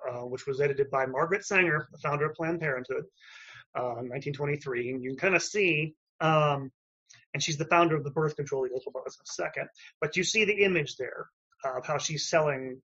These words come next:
birth control slash contraception. You have a woman standing there looking distraught, and then behind her, a ball, a chain with a ball on the end of it says, "Unwanted babies."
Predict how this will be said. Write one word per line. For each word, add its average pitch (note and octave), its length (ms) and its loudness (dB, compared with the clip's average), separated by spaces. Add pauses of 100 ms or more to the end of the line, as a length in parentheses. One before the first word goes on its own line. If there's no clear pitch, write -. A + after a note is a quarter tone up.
(540)
birth F3 200 6
control D3 460 2
slash C#3 380 -4
contraception. C3 680 -10 (520)
You C3+ 80 -2
have C3 160 0
a C3 40 -2
woman F3+ 380 6
standing D#3 380 2
there D#3 400 6
looking D3+ 260 -2
distraught, C#3+ 540 2
and C#3 80 -6
then C#3+ 100 -4
behind F3 380 2
her, F3 200 6
a F3 160 -2
ball, E3 340 2
a C#3 100 0
chain G3+ 340 6
with E3+ 100 2
a D#3 60 0
ball D#3+ 220 6
on D#3 80 0
the D3 80 0
end C#3 80 -2
of C#3 80 -4
it - 100 -8
says, C3+ 260 -2
"Unwanted C3 460 -6
babies." - 560 -8